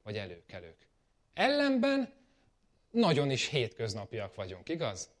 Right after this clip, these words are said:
Hétköznapiak vagyunk, egyszerűek. Az utca emberei vagyunk.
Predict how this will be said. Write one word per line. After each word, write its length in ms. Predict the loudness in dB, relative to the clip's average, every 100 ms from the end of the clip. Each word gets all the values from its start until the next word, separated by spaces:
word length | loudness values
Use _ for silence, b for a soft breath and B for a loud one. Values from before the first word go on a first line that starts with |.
| _ _ _ _ _ _ _
Hétköznapiak 880 | -2 0 2 2 2 0 0 0 0
vagyunk, 360 | -2 -2 -2
egyszerűek. 920 | -2 -2 -2 -2 -2 -2 -4 -6 -12 -20 _ _ _ _ _ -8
Az 120 | 0
utca 420 | 4 4 2 0
emberei 480 | 2 2 0 2 0
vagyunk. 400 | -2 -4 -8